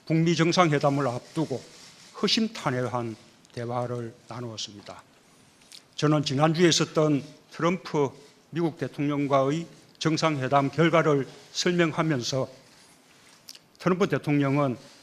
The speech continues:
김 위원장이 완전한 비핵화를 결단하고 실천할 경우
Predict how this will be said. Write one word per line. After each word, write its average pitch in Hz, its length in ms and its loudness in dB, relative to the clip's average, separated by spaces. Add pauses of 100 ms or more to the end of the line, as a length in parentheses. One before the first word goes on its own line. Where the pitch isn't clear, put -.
(140)
김 156 180 -2
위원장이 135 720 0 (300)
완전한 143 560 -2
비핵화를 143 720 -4 (260)
결단하고 147 1040 0
실천할 160 540 2
경우 117 320 -4